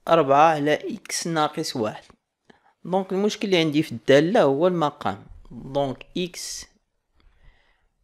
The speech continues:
باش يكون ينتمي ل دي اف الشرط شنو هو؟ هو أن المقام خص يخالف صفر. إذا تكافي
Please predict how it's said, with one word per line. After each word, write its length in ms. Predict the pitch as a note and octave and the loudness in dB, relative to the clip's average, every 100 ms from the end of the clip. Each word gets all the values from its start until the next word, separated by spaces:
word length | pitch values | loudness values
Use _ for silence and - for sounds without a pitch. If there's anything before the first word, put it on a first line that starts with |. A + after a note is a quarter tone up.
| _ | _
باش 160 | A#2+ - | -8 -8
يكون 280 | C#3+ G3 F3 | -6 -4 -2
ينتمي 500 | F3 E3 D3+ C#3+ B2+ | -2 0 0 0 -4
ل 160 | A2+ | -6
دي 220 | - D#3+ D3 | -4 -2 0
اف 400 | - F3+ F#3 - | 0 -4 -4 -10
الشرط 540 | - - D#3 D3 C3 | -8 -4 -2 -2 -4
شنو 220 | C#3 C#3+ | -6 -6
هو؟ 400 | C3+ C3+ C3+ D3 | -8 -6 -2 0
هو 440 | D#3 - - A#2+ B2+ | -2 -6 -8 -4 -4
أن 240 | C3+ C3 | -4 -6
المقام 580 | C3 C3+ C3 - C#3+ D3 | -6 -6 -8 -6 -4 -4
خص 300 | - - - | -8 -12 -8
يخالف 840 | B2 B2+ A2 A2+ A#2+ B2+ C#3+ - _ _ _ _ | -8 -6 -4 -4 -4 -8 -10 -14 _ _ _ _
صفر. 500 | - - D#3 - - - _ - - _ - _ _ _ - _ _ _ _ - | -18 -4 -2 -2 -8 -20 _ -20 -20 _ -20 _ _ _ -20 _ _ _ _ -12
إذا 200 | D3+ D#3+ | -6 -4
تكافي 680 | D#3 C#3+ A#2+ G#2 - B2+ | -4 -4 -2 -4 -4 -10